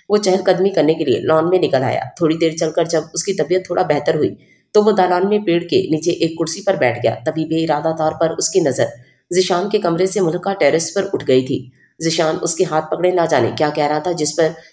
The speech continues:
वो खिलखिला रही थी। शाहजेब ने कर्ब से आंखें बंद की। हमेशा उसने एमल को हमसफर के तौर पर सोचा था, उसी के ख्वाब सजाए थे। अब एमल को भाभी तस्लीम करने में उसे दिक्कत महसूस हो रही थी। सारे ख्वाब शीशे की तरह टूटकर पाश पाश हो गए थे,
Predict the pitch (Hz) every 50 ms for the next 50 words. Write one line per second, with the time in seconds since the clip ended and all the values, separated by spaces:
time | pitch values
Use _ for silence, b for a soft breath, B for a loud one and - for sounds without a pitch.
0 | B _ - 214 220 214 226 208 - - 185 165 147 127 127 135 139 151 156 143
1 | - 127 - b b b b b b b b - - 202 185 170 202 196 190 196
2 | 220 214 214 170 190 190 - - 220 - - 156 160 - 196 170 147 139 147 143
3 | - 123 - - - - 165 160 151 156 - 180 170 165 165 - - 185 170 -
4 | - 165 165 175 180 180 - 123 - B B B B B B - 196 202 208 -
5 | 202 202 208 208 - 220 214 175 175 180 180 - 208 202 - - 160 - - 147
6 | 147 147 147 127 - - _ _ _ _ - 175 - - 170 - 185 175 180 170
7 | 156 170 165 - 180 156 - 135 127 135 135 - 147 - - 160 - - - 156
8 | 151 156 160 165 165 175 165 156 151 139 165 170 170 165 160 - 165 160 170 -
9 | 156 131 147 151 151 131 104 - - 143 - - 170 165 165 B B B B B
10 | B - 165 175 175 - 220 214 - 190 170 170 180 170 165 - 143 127 127 135
11 | 156 151 143 131 - - - - 165 160 156 170 170 - 160 156 156 - - -
12 | 170 165 - 196 190 190 180 156 151 135 - - - - 156 160 - - 165 156
13 | 156 160 B B B B B B - 185 175 196 185 - - 180 175 170 - -
14 | 147 123 131 131 135 127 - -